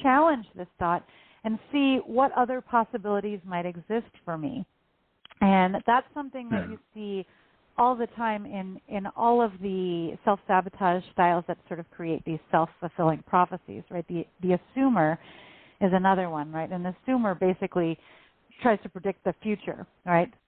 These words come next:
Speaker 1: Again, saying, "I'm not gonna have fun at that party," or, "I'm never gonna succeed, I'm never gonna get this promotion, so why bother?" And,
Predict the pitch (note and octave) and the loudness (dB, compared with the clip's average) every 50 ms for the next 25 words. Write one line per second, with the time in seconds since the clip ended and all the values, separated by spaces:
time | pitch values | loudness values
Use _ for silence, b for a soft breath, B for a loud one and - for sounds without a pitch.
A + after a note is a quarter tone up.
0 | _ - - G#3+ F3 F#3 F3 F3 E3+ - G#3 F3 E3+ E3 E3 F3 F3+ F3+ F3 - | _ -4 -2 2 2 2 2 2 0 0 2 2 2 2 0 0 0 0 0 0
1 | - E3+ E3 E3+ E3 E3 _ - F3+ E3+ E3 D#3 - - E3 D3+ - - - G#3 | -2 -4 -2 -4 -4 -4 _ 0 0 0 0 0 0 0 0 -2 -2 -2 2 4
2 | F#3+ F3+ F3 E3 D#3+ D#3 D#3+ D#3+ B B B B B B B B G3+ F#3+ F3 F3 | 4 4 4 4 2 0 0 -4 B B B B B B B B 2 4 4 6
3 | D#3+ D#3+ - - - F#3+ G3 G#3 G3+ F3 F#3 F3 F3+ E3 D#3+ - - - - - | 4 4 2 2 2 2 4 4 2 2 0 -4 -6 -8 -12 -12 -16 -20 -10 -6
4 | G3+ F3 D#3+ D#3+ D#3 D#3+ D#3 D#3+ E3+ F3 E3 F3 D#3+ F3 E3 D#3+ D3 E3+ - - | -6 -4 -2 -2 -2 -2 -2 -2 -2 -4 -4 -4 -8 -10 -8 -6 -4 -4 -4 -4
5 | _ - D#3+ D#3 - _ _ _ _ b b b b b b b - G#3 F#3+ F3+ | _ -6 -6 -6 -6 _ _ _ _ b b b b b b b 0 2 2 2
6 | F#3+ F#3+ - - D#3 C#3+ D#3+ - - F#3 E3+ E3 E3+ D#3+ E3 E3+ D#3 E3+ E3+ F3 | 2 2 0 -4 -8 -8 -8 -8 -4 -4 -2 2 4 4 4 4 4 4 4 4
7 | F3+ F#3 F#3 F3 D#3 - - G3 F#3 _ _ b b b b b b b b b | 4 4 2 0 -4 -10 -10 -14 -14 _ _ b b b b b b b b b
8 | - G#3+ G3 F#3+ F#3 F3+ F3 E3+ E3+ E3+ E3 - | -2 2 4 4 6 6 4 4 2 -2 -6 -10